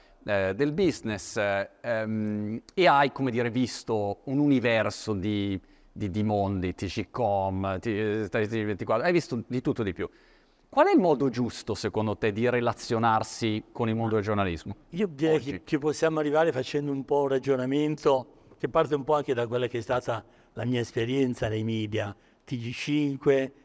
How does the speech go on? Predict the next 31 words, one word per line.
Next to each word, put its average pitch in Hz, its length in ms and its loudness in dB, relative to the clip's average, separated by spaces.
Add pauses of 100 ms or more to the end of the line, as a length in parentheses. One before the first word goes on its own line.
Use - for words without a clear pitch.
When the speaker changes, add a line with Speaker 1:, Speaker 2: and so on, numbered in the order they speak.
(120)
Speaker 2:
T 120 140 -8
G 117 200 -6
com 135 460 2
e 117 80 -2
poi 127 280 0
Sky 117 280 0
T 120 140 -8
G 117 160 -4
ventiquattro. 107 840 -4 (300)
Perché 170 220 -2
in 151 160 0
tutte 214 260 0
e 160 40 0
tre 147 180 4
le 127 100 -2
situazioni, 127 640 -4
questo 151 260 -2
può 113 140 -2
essere 110 360 -2 (280)
un'indicazione 113 760 -2
anche 117 220 -4
per 113 140 -4
chi, 117 300 -4 (300)
eh, 110 260 -6
ha, 110 220 -6
ha 104 100 -8
un'azienda, 107 600 -2
un'impresa, 107 600 0
no? 123 260 -2
Una 101 180 -6
startup, 123 480 -4